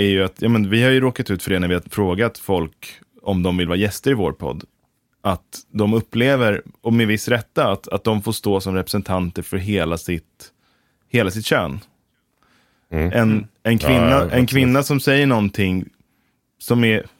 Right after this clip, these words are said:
Speaker 1: högst personlig, en åsikt, som inte har någonting överhu-, överhuvudtaget att göra med någonting annat än bara konstnärskap och kreativitet, kan få stå till svars som en representant för hela kvinnosläktet i musikbranschen. Och det har gjort att vå-, några människor vi har frågat har valt att inte vara med.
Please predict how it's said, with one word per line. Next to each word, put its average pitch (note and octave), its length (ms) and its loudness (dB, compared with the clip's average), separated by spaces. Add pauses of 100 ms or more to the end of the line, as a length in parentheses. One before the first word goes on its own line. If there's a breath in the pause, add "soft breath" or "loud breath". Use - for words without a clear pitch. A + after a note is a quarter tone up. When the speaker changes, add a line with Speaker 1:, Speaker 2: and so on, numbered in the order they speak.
Speaker 1:
högst - 300 -2
personlig, G#2+ 500 0
en G#2+ 80 0
åsikt, - 680 -2 (260)
som A2 220 -2
inte A2 220 0
har B2+ 100 2
någonting B2+ 480 0
överhu-, G2+ 420 2
överhuvudtaget A2 640 0
att - 40 -6
göra A2 220 2
med G2+ 120 0
någonting F#2+ 260 0
annat E2+ 200 -2
än F2+ 100 -2
bara F2+ 200 0
konstnärskap A2+ 640 -4
och G#2 60 -14
kreativitet, F#2 640 -2 (440 loud breath)
kan B2 300 2
få A#2 140 0
stå G#2 180 -2
till G2 140 -6
svars B2 460 -2 (140)
som G2+ 200 -2
en F#2+ 60 2
representant F2 580 -2
för - 320 -2
hela F2+ 420 -2
kvinnosläktet G2+ 640 -4
i E2+ 60 -4
musikbranschen. A2 720 -4 (460)
Och A#2 80 0
det B2+ 100 6
har D3 60 4
gjort B2+ 200 2
att G#2 80 0
vå-, A2+ 180 2
några B2 360 4
människor G#2+ 380 2
vi F#2+ 100 0
har G2 60 2
frågat F2 360 0
har G2 80 -4
valt E2+ 280 0
att D#2+ 100 -10
inte F#2 380 -2
vara F#2 80 0
med. A2+ 280 -2